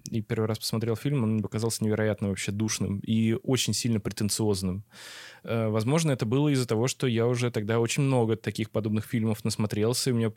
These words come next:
общее какое-то впре-, представление было об акт-, об авторском кино. И в целом я уже тогда понял, что кино надо смотреть так, чтобы под него можно было попкорн жрать и не задумываться. Это самый кайфовый вообще фильм в этой жизни. А там, где нужно думать,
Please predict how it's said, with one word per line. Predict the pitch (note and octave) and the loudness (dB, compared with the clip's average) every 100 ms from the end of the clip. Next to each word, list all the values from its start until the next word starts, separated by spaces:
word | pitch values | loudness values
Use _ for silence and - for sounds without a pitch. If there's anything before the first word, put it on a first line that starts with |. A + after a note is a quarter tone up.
| - | -4
общее | B2 A#2 A2+ | -4 -2 -2
какое-то | G#2+ A2+ - | -2 -4 -6
впре-, | - - - - | -6 -8 -8 -6
представление | A2+ - A#2+ A#2 A2+ G#2 | -4 0 0 2 2 2
было | G2+ A2 G#2 | 2 2 2
об | G2+ | 2
акт-, | G#2 - - - | -2 -4 -10 -8
об | - A2 | -4 0
авторском | A2 - - - G2 | 0 -2 -4 -2 -2
кино. | G#2+ A#2+ F#3 - - - - | 2 2 0 -4 -18 -10 -4
И | |
в | A#2+ | -2
целом | - F3 F3 | 2 4 4
я | B2+ | 4
уже | C3+ B2+ | 4 2
тогда | C3 B2 | 2 0
понял, | - C3+ G#2+ | 2 2 2
что | G2 - | 0 -2
кино | G#2 A2+ D3+ | -2 2 2
надо | F#3+ C#3 | 2 0
смотреть | - A2 A#2 A2 - _ - | -2 0 0 0 -2 _ -2
так, | C3+ F3 | 0 0
чтобы | - A2+ A2 G#2 - - | -2 0 0 0 -4 -6
под | G#2+ | -2
него | A2 | 0
можно | C3+ B2+ A#2 | 2 0 0
было | G#2+ A#2+ A#2 | 0 0 0
попкорн | A#2+ - B2 G2+ | -2 -2 -2 0
жрать | F#2+ G#2 C#3 F3 - | 0 0 0 -2 -8
и | G#2 A2+ A#2 | -2 -2 0
не | A#2+ A2+ | -2 -2
задумываться. | A#2 B2+ A#2+ G2+ G2 C#3+ | 0 2 2 2 2 0
Это | C#3+ | 0
самый | C3+ B2+ | 0 0
кайфовый | A2+ A2+ - A#2+ A2+ | 0 -2 2 2 4
вообще | A2 - B2+ | 2 0 -2
фильм | - A2 F#2+ | 0 2 2
в | F#2+ | 0
этой | G#2+ | 2
жизни. | G#2 G2+ F#2 F2+ - - - | 2 2 0 -2 -6 -12 -6
А | - | 0
там, | C3 | 2
где | C3+ | 4
нужно | C#3+ C3+ C#3+ | 2 2 0
думать, | D#3 A#3+ B2+ - | 2 2 2 -2